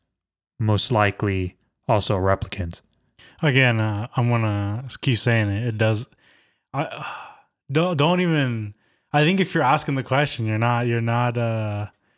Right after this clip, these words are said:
Speaker 2: you're not looking at it correctly, in my opinion. It's, it's, it's not about, I understand all those, those symbolisms, and they were technically there to invoke that idea, but again, it, it's, it's not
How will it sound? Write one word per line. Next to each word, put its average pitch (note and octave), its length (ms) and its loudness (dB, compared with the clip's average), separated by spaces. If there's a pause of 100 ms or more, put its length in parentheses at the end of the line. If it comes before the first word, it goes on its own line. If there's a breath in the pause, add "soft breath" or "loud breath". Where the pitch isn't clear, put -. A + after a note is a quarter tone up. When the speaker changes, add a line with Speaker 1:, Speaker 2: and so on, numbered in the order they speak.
(100)
Speaker 2:
you're C#3 80 2
not D3 160 4
looking C#3 300 0
at G2+ 140 0
it F#2+ 120 -4
correctly, G2 460 -6
in G2+ 100 -2
my A#2+ 160 4
opinion. G2 480 -4 (180 soft breath)
It's, C#3 220 -4
it's, - 300 -4
it's D3 220 -6
not C#3+ 200 2
about, C3 760 2 (460)
I D3+ 180 6
understand D3 580 4
all C3 160 4
those, A#2+ 320 0
those A2 220 0
symbolisms, A2 720 0
and B2 280 -2
they C#3 220 4
were C#3+ 160 4
technically C#3 480 2
there A#2 720 2 (760)
to C3+ 280 4
invoke A#2 540 0 (340)
that A#2 260 2
idea, A2 560 2
but G#2+ 160 0
again, A#2 400 2
it, A#2+ 160 -2
it's, - 680 -6 (340)
it's C3+ 300 -2
not C#3 500 2